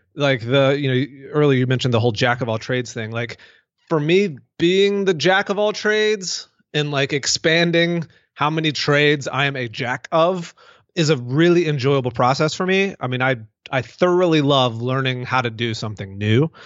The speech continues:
And so this, you know, being an entrepreneur is kind of, like, the best thing possible because you have to figure out how to do all sorts of things. And you don't necessarily have to become really great at any of them, you know, like, eventually you just hire someone else to do it who is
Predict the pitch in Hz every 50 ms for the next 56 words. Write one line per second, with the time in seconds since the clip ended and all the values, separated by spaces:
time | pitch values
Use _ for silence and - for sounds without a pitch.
0 | - - - - _ _ _ - 135 127 127 123 123 120 - 135 123 113 113 147
1 | 160 - - _ _ _ - - 147 131 113 104 95 - 147 147 147 139 127 127
2 | 131 127 - - 120 113 123 127 120 110 110 107 107 104 - - - - - -
3 | - 165 185 202 151 123 107 110 117 104 - 113 110 123 117 107 - 135 127 123
4 | 117 120 - - - 123 113 107 104 - - 107 98 90 - - 82 82 82 -
5 | - 127 123 - 139 135 131 117 113 117 117 107 - - - _ _ _ _ -
6 | 127 131 120 104 - 165 165 143 - - - - 117 - - 156 135 127 127 139
7 | 147 131 - - - 151 139 120 117 127 139 127 117 117 - 131 127 113 - -
8 | 120 - - - 110 156 160 101 82 80 - - - - - - - - - -
9 | - - 170 196 226 240 220 208 196 - 202 220 226 196 196 190 - 165 180 -
10 | 214 233 214 190 190 240 226 196 139 - 214 202 175 165 202 247 180 120 107 95
11 | 87 92 85 85 - _ _ - 135 131 131 147 170 165 131 131 127 - - -
12 | - _ _ _ _ - 160 151 156 214 233 - - 156 156 160 151 156 151 -
13 | - 156 170 170 147 - 165 160 156 160 170 156 - - - - 135 147 208 175
14 | 113 - - 147 180 196 214 269 302 185 131 113 -